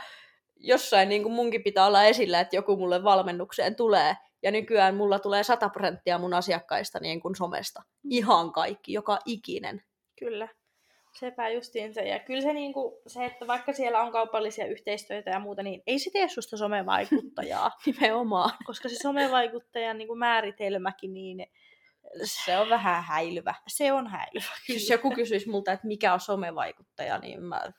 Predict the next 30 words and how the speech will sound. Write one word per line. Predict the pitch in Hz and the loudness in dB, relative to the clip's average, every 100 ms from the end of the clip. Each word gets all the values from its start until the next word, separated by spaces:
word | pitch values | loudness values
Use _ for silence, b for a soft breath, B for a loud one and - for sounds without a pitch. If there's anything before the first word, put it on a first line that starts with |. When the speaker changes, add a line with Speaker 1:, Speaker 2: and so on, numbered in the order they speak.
| _ | _
Speaker 1:
osaisi | - - - | -16 -16 -18
vastata | - - _ - | -20 -20 _ -20
siihen. | - 302 269 269 | -18 -10 -8 -8
Speaker 2:
En | |
mäkään. | 226 226 - - 240 | -12 -14 -14 -14 -8
Tai | 233 | -6
sit | 262 - | -6 -10
sanoisi | 262 254 240 | -8 -6 -6
jonkun | 214 214 - | -8 -8 -2
oikeasti | 226 220 208 - 208 | -2 -2 -16 -16 -14
julkiksen, | 220 220 214 - 202 - 202 214 | -10 -10 -12 -20 -20 -14 -14 -12
luultavasti | 214 220 220 - 247 | -10 -6 -6 -6 -4
Speaker 1:
Hän | |
Speaker 2:
jostain | 226 392 392 294 | 8 12 12 10
Speaker 1:
on | - | 2
somevaikuttaja. | - 214 233 208 180 175 - - - 185 247 | 0 0 2 2 2 -2 -6 -16 -8 -2 2
Speaker 2:
Kyllä, | 269 | 4
Speaker 1:
Hän | 254 | 4
saa | 208 | 4
Speaker 2:
ja | 208 | 4
Speaker 1:
sen | 214 196 | 4 2
leiman. | 185 180 185 - B - | 0 -2 -6 -14 B -10
Speaker 2:
Kyllä, | 208 190 202 | -6 -6 -6
ja | 208 | -4
ne | 214 | -4
on | 208 | -4
luultavasti, | 202 196 196 202 - 214 | -4 -4 -2 -4 -4 -10
sanotaanko, | - 202 202 202 196 | -6 -6 -4 -6 -4
jenkkejä | 190 190 - 190 202 | -6 -6 -6 -2 -2
suuri | 208 214 | -2 2